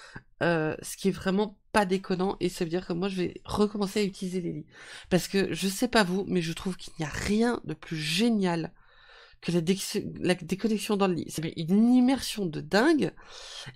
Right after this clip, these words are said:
et ça fait gagner du temps parce qu'on n'est pas obligé de retourner à chaque fin de session, euh, à Port-Lissard, à Lorville, euh, à Harcorp, et cetera, et cetera, qui est une vraie purge, et c'est aussi une purge pour se retrouver entre amis,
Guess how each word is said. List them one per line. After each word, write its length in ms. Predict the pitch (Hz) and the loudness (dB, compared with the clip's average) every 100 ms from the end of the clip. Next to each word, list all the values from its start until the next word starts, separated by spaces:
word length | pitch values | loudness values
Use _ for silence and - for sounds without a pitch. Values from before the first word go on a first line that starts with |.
| - | 6
et 240 | 226 190 | 6 6
ça 120 | 190 | 0
fait 120 | 196 196 | 2 4
gagner 220 | 202 190 - | 2 2 -4
du 160 | 196 | -4
temps 220 | 196 254 294 | 4 4 4
parce 180 | 214 | 2
qu'on 80 | - | 2
n'est 100 | 175 | 2
pas 200 | 170 269 | 4 6
obligé 260 | 269 208 208 | 6 4 2
de 60 | |
retourner 360 | 175 190 226 220 | 2 0 2 2
à 60 | 185 | 2
chaque 220 | - 208 | 0 -4
fin 100 | 220 | -2
de 60 | 196 | -2
session, 460 | - 180 - 269 - - - - - | 0 -2 2 0 -2 -14 -18 -18 -4
euh, 320 | - 175 170 170 - | 2 4 4 2 0
à 200 | 170 175 - | 0 0 0
Port-Lissard, 640 | 180 170 156 - 202 202 120 | 0 0 -2 2 4 4 2
à 80 | |
Lorville, 640 | 165 170 156 151 180 202 196 | 0 0 -4 -4 -2 0 0
euh, 280 | 156 156 156 | -2 -2 -4
à 140 | - | -4
Harcorp, 400 | 156 - 196 196 190 | -6 -2 0 0 0
et 80 | 180 | -2
cetera, 380 | 185 175 180 | -2 -2 -2
et 60 | 185 | -2
cetera, 300 | - 170 160 175 196 - - | -6 -8 -8 -10 -14 -16 -6
qui 160 | - | 0
est 60 | 233 | 2
une 220 | - 180 | 4 2
vraie 300 | 160 170 214 | 2 2 2
purge, 440 | 202 - 285 208 170 - - 160 - | 2 0 2 2 -2 -6 -14 -4 2
et 80 | |
c'est 160 | 196 233 | 4 6
aussi 160 | 226 269 | 4 4
une 100 | 262 | 6
purge 280 | 269 262 | 4 2
pour 120 | - 190 | 0 0
se 100 | - | 2
retrouver 360 | 233 - 226 | 0 2 0
entre 300 | 233 208 - | 2 2 0
amis, 320 | 208 202 262 | 0 2 0